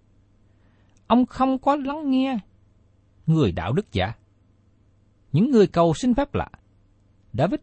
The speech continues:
thừa nhận rằng ông đi trong hoàn cảnh đen tối, tin cậy vào Đức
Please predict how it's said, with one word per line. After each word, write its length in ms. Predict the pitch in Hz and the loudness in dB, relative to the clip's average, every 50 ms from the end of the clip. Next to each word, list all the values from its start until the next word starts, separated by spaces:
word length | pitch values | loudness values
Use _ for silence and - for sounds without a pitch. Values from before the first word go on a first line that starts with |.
| _ - | _ -2
thừa 200 | - 196 190 175 | 2 4 4 4
nhận 260 | 156 147 143 180 185 | 4 4 2 2 2
rằng 240 | 170 151 113 90 - - _ _ _ - | 4 2 2 2 0 -6 _ _ _ -2
ông 240 | - 202 226 240 233 | 0 0 2 2 0
đi 140 | 233 240 | -2 -2
trong 240 | - - 233 233 202 - | -2 -2 0 0 2 2
hoàn 200 | 143 107 90 92 | 0 0 0 -4
cảnh 220 | - - 110 147 170 | -8 -8 -6 -4 -2
đen 180 | 190 190 185 | 0 0 0
tối, 220 | - - 185 214 269 - _ _ _ _ _ _ _ _ | 0 0 -2 -2 -2 -6 _ _ _ _ _ _ _ _
tin 200 | - 262 254 247 | -4 -2 -2 -2
cậy 280 | - - 127 104 123 127 | -2 -2 -2 -2 -2 -2
vào 160 | - 95 85 | -4 -4 -4
Đức 100 | 87 | -4